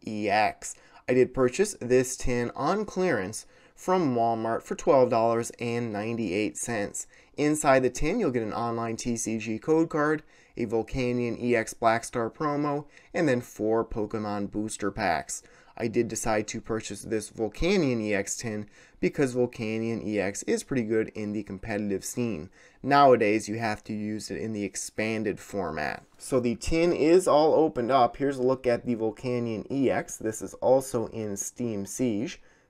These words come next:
Black Star promo here, X Y one seventy-three. Steam Up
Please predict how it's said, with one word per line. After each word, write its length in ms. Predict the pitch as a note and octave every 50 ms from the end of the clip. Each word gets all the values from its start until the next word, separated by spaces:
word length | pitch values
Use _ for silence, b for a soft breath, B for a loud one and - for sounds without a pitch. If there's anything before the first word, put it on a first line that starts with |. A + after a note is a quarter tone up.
| b _
Black 260 | - A#2+ A#2 A2+ A2+
Star 240 | - - - A#2 A#2
promo 460 | A2 - B2+ A#2+ A#2 A2+ A2+ A2 A2
here, 240 | G#2 A#2 C#3 D#3+ E3+ -
X 300 | - A2+ A2 - - -
Y 240 | G#2+ G#2+ A2 A#2+
one 260 | B2+ B2 A#2 A2 A2 B2
seventy-three. 720 | - - A#2 B2 C#3+ D3+ F3 G3+ - - - B2+ C3+ F3
Steam 460 | F#3 - - - - D3+ C#3+ C3+ B2
Up 200 | A#2 A#2 -